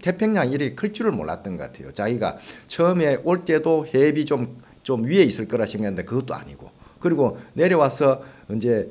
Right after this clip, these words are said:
태평양에 들어섰는데 엄청나게 평화로운 그런 그, 그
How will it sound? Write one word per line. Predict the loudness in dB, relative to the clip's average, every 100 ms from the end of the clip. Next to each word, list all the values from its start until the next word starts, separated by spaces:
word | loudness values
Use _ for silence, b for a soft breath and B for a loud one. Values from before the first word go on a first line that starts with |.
| -6
태평양에 | -4 -2 0 0
들어섰는데 | 2 2 2 0 0 0
엄청나게 | 4 4 4 2 -4 -6 -2 -2 -4 -6
평화로운 | 0 2 4 2 2
그런 | 2 2 -2 B B _
그, | -4 -2 -2 -6 B B B _ -6
그 | -2 -2 -2 -2 -4 -6